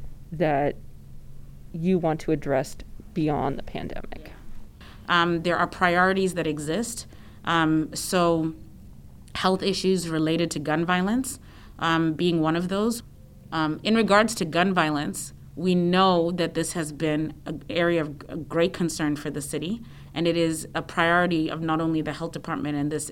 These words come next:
Speaker 2: administration. So that is an area that I think is important. Another area that is very important to me is behavioral health. We know that this is an area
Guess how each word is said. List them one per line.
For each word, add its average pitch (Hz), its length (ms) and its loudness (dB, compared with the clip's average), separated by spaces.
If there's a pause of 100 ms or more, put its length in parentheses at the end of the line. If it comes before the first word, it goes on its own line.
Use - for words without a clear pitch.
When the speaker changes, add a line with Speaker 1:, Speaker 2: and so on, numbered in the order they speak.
Speaker 2:
administration. 143 800 -6 (240)
So 170 140 -8
that 175 260 4
is 180 120 2
an 165 100 -2
area 160 360 -2
that 147 160 -6
I 156 60 -10
think 151 220 -6
is 151 80 -4
important. 147 560 -6 (640)
Another 214 320 4
area 190 360 4
that 170 220 -2
is 156 180 -2
very 160 280 0
important 170 420 -2
to 190 80 -4
me 180 140 0
is 160 80 -4
behavioral 156 560 -2
health. 156 380 -8 (420)
We 175 180 2
know 175 540 4 (160)
that 165 380 -2
this 156 200 -6
is 160 100 -6
an 165 140 -2
area 160 600 -2